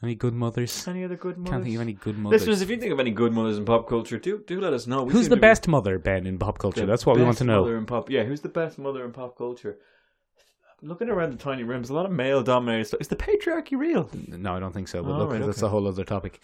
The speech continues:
Speaker 2: It's a whole
Speaker 1: But
Speaker 2: other topic.
Speaker 1: there are a lot of mothers in things who exist to be a mother figure and then die.
Speaker 2: Yeah, they get frigid a lot.
Speaker 1: Thor's
Speaker 2: We, we,
Speaker 1: mother
Speaker 2: we
Speaker 1: in
Speaker 2: frigid
Speaker 1: Thor
Speaker 2: a lot
Speaker 1: the
Speaker 2: of
Speaker 1: Dark
Speaker 2: mother.
Speaker 1: World.
Speaker 2: We shred a lot of cardboard mothers, lads.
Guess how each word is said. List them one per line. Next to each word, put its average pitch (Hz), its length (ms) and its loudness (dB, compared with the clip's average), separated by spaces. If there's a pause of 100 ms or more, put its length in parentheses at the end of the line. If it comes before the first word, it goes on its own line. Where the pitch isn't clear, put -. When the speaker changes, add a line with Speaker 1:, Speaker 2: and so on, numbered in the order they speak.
(120)
Speaker 2:
It's - 80 -16
a 127 60 -10
whole 120 120 -8
Speaker 1:
But 147 80 4
Speaker 2:
other 139 140 4
topic. 127 160 -8
Speaker 1:
there 139 140 4
are 151 200 8
a 165 80 6
lot 143 200 4
of 113 260 -2
mothers 113 600 -2 (540)
in 107 380 0 (180)
things 101 380 -2
who 104 260 0
exist 107 760 -4
to 104 80 0
be 113 200 2
a 104 60 2
mother 101 180 0
figure 98 300 -2
and 95 120 -4
then 95 180 -2
die. 92 320 0 (140)
Speaker 2:
Yeah, 190 420 6
they 185 120 0
get 180 140 -2
frigid 131 340 -6
a 107 60 -8
lot. 104 160 -4
Speaker 1:
Thor's 135 340 8
Speaker 2:
We, 120 60 2
we, 110 40 4
Speaker 1:
mother 110 260 4
Speaker 2:
we 110 40 6
Speaker 1:
in 104 140 2
Speaker 2:
frigid 110 240 4
Speaker 1:
Thor 107 80 4
Speaker 2:
a - 20 2
lot 127 80 6
Speaker 1:
the 117 60 6
Speaker 2:
of 107 40 4
Speaker 1:
Dark 107 140 8
Speaker 2:
mother. 104 140 2
Speaker 1:
World. 107 400 -2 (480)
Speaker 2:
We 131 80 -12
shred 175 300 -2
a 151 80 0
lot 135 120 4
of 120 80 0
cardboard 110 400 2
mothers, 98 400 -8 (240)
lads. 104 260 -14